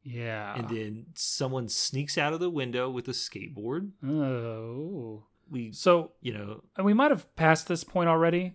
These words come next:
Speaker 1: So I wanna, wanna ask, or wanna bring up, one of them has glasses.
Speaker 2: Yeah.
Speaker 1: And the others don't.
Speaker 2: Yeah.
Speaker 1: Also, when she's entering the apartment at some point, it might have been already what we've passed with Sunday, or it might be a different point.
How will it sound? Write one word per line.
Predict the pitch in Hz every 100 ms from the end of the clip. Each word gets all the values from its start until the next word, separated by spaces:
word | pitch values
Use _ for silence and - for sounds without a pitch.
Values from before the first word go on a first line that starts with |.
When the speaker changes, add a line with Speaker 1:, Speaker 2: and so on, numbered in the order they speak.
| _ _ _ -
Speaker 1:
So | -
I | 143
wanna, | 123 110 - _ 160
wanna | 135
ask, | 127 127 - -
or | 147
wanna | 147 127 -
bring | 151 135 123
up, | 123 120 _ _
one | 156 190
of | 247
them | 277
has | 208 135
glasses. | 131 123 135 - - - - - _
Speaker 2:
Yeah. | 139 117 127 _
Speaker 1:
And | 139 139
the |
others | 147 123 113
don't. | 123 117 113 - _ -
Speaker 2:
Yeah. | 117 113 - _ _ _
Speaker 1:
Also, | 196 202 - 165
when | 151
she's | 156 196 190
entering | 196 175 170
the | 139
apartment | 123 - 143 123 120
at | 123
some | - 139
point, | 135 120
it | 123
might | 156
have | 143
been | 135
already | 127 120 120 117 - _
what | 143 120
we've | 113
passed | 127 120 117 - - - -
with | 117
Sunday, | - 131 127 123
or | 117
it |
might | 117 110
be | 113
a |
different | 113 120 107
point. | 117 113